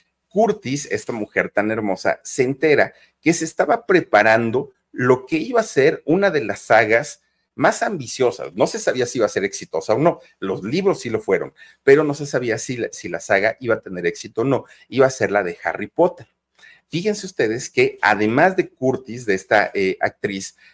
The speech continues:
también el director de la película de El Sastre de Panamá, que fue Christopher Columbus, también se había enterado que estaban haciendo la selección de la gente que iba a trabajar en esta película.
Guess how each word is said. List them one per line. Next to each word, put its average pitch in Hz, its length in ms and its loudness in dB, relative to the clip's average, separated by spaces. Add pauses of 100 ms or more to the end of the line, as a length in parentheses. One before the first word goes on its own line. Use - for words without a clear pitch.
(120)
también 127 680 2
el 110 220 -2
director 110 560 2
de 101 80 -2
la - 160 0
película 110 680 0
de 104 460 -2
El 92 240 -2
Sastre 104 400 -2
de 104 80 -2
Panamá, 92 540 -2 (240)
que 107 80 -4
fue 110 240 -4
Christopher 120 520 -6
Columbus, 98 640 -4 (300)
también 120 640 0
se - 180 -4
había 92 180 -4
enterado 113 500 4
que - 80 -16
estaban 101 340 0
haciendo 98 340 -2
la 101 100 0
selección 131 600 -4 (260)
de 110 440 2
la - 140 0
gente 101 360 -6
que - 100 -14
iba 101 100 2
a - 60 -2
trabajar 95 540 0
en 101 140 -6
esta - 240 -6
película. 160 460 -2